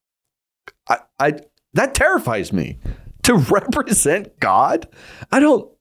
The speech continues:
know if I want that. I don't think I wanna sign up for that, because what if I represent him wrong? W-, what if I misrepresent him? I, I, he's so powerful and wonderful. He's so beautiful.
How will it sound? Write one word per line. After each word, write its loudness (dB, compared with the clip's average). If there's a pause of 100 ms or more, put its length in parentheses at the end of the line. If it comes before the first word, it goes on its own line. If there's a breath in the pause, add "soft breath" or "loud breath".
(120)
know 6
if -2
I 0
want 0
that. -4
I 0
don't 2
think 0
I 0
wanna 2
sign -2
up 0
for -4
that, -2 (280 loud breath)
because 2
what 4
if 0
I 2
represent 0
him 2
wrong? 0 (340 loud breath)
W-, 4
what 4
if 0
I 0
misrepresent 0
him? -6
I, 0
I, -4 (240 loud breath)
he's 6
so 2
powerful 2
and 4
wonderful. 0
He's 0
so 2
beautiful. 2